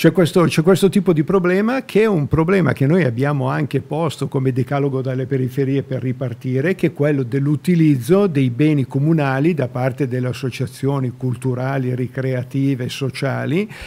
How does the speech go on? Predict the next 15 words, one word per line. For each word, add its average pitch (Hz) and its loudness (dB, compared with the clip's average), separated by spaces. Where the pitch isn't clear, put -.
che 214 4
svolgono, 131 2
tutti 147 0
quanti 160 2
dicono: 131 2
"Ah, 165 2
ma 135 0
che, 135 2
che 143 2
bello, 143 4
è 139 4
importante 143 0
quello 147 2
che 202 2
fate", 139 0